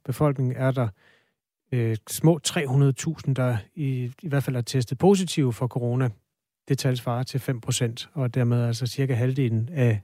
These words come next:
lægerne. Tror du, at yngre lægers medlemmer adskiller sig fra resten af sundhedspersonalet ved at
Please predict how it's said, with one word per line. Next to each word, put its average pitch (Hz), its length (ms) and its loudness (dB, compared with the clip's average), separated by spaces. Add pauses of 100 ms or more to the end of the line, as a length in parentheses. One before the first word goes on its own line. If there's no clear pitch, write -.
lægerne. 123 440 4 (500)
Tror 180 180 8
du, 175 160 8
at 156 120 4
yngre 175 240 8
lægers 156 380 4
medlemmer 147 460 6
adskiller 143 420 2
sig 123 200 -2
fra 127 180 2
resten 143 220 0
af 127 80 4
sundhedspersonalet 131 1040 2
ved 143 120 2
at 131 100 2